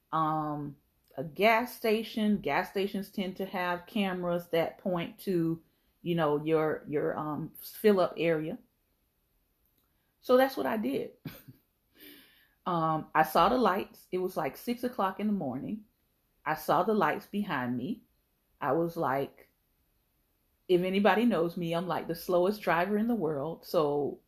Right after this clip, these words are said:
I wasn't speeding. And I was like, "Why is this person?" I was scratching my head like, "Why is this person pulling me over?"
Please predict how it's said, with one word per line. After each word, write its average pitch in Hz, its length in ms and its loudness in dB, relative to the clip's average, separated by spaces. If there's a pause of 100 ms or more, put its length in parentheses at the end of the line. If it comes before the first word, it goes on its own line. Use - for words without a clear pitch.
(200)
I 151 120 2
wasn't 165 400 2
speeding. 139 540 -6 (680)
And 160 140 -2
I 143 100 0
was 175 140 -4
like, 123 240 -4
"Why 120 220 -2
is - 120 -8
this 214 140 -6
person?" - 560 -8 (340)
I - 60 -10
was - 120 -10
scratching 202 380 -6
my 214 100 -2
head 220 220 -6
like, 170 220 -8
"Why 196 180 -12
is 302 120 -20
this 254 140 -10
person 202 560 -8 (600)
pulling 180 440 0
me 220 360 0 (800)
over?" 302 480 0